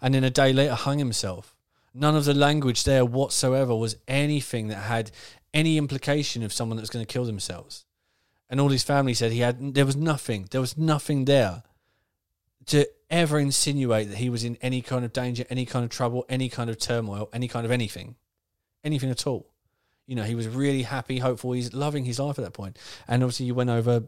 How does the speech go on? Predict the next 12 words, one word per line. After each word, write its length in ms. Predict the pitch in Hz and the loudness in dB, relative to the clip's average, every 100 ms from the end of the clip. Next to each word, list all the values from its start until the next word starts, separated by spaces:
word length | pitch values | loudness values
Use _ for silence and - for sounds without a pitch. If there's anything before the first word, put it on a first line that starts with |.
| _ - | _ -4
you 120 | 123 | 2
know, 140 | 120 | 2
last 360 | 107 123 117 - | 4 4 4 2
week, 320 | 139 139 - | 0 0 -2
it 40 | 107 | -6
was 220 | 104 110 | -4 -2
last 260 | 113 107 | -2 0
week 240 | 120 113 113 | 0 -2 -2
about 420 | 120 113 113 - _ _ _ _ _ _ _ - | 0 2 0 -4 _ _ _ _ _ _ _ -2
D 180 | 131 127 | 2 4
M 80 | |
X, 500 | 127 147 - - - | 4 0 -4 -8 -10